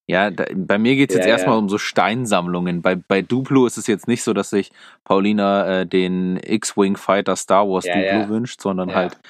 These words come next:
Speaker 2: ja.
Speaker 1: sie will
Speaker 2: Aber das ist
Speaker 1: Türme
Speaker 2: ja
Speaker 1: bauen.
Speaker 2: Duplo, du hast ja auch dann Lego angesprochen. Aber ja, ich weiß, was du meinst.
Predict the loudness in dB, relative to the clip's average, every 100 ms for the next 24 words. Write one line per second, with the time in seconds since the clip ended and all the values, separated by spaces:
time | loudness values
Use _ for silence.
0 | -14 -6 0 0 2 2 2 2 0 0
1 | -2 0 0 0 -2 0 0 -2 -2 -2
2 | -4 -6 -12 -6 -4 0 2 2 0 -2
3 | -4 -6 -8 -8 -8